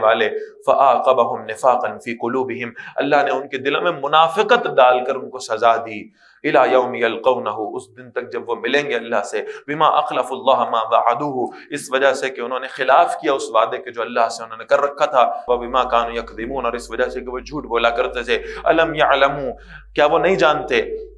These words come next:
أَنَّ اللَّهَ يَعْلَمُ سِرَّهُمْ وَنَجْوَاهُمْ، کہ اللہ ان کے راز بھی جانتے ہیں، ان کی سرگوشیاں بھی جانتے ہیں، وَأَنَّ اللَّهَ عَلَّامُ الْغُيُوبِ، اور یہ کہ اللہ تمام چھپی ہوئی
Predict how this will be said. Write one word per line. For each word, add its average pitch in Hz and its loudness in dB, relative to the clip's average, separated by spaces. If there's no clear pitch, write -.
أَنَّ 156 -2
اللَّهَ 139 2
يَعْلَمُ 131 2
سِرَّهُمْ 131 0
وَنَجْوَاهُمْ، 120 0
کہ 143 4
اللہ 143 4
ان 143 -6
کے 151 -2
راز 123 4
بھی 185 2
جانتے 156 2
ہیں، 117 -6
ان 175 -4
کی 185 -6
سرگوشیاں 180 2
بھی 131 -4
جانتے 117 -4
ہیں، 110 -2
وَأَنَّ 143 2
اللَّهَ 120 4
عَلَّامُ 120 2
الْغُيُوبِ، 127 0
اور 127 2
یہ 127 2
کہ 120 -2
اللہ 113 -4
تمام 117 -4
چھپی 123 -10
ہوئی 107 -10